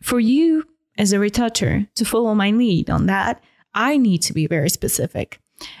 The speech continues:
I don't think the conversation between a photographer and retoucher is just a one-way street.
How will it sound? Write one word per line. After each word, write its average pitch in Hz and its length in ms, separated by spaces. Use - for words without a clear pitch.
I 247 100
don't 349 220
think 311 420
the 226 80
conversation 240 680
between 214 320
a 208 60
photographer 202 580
and 190 200
retoucher 196 540
is 180 180
just - 360
a 175 380
one-way 185 420
street. - 400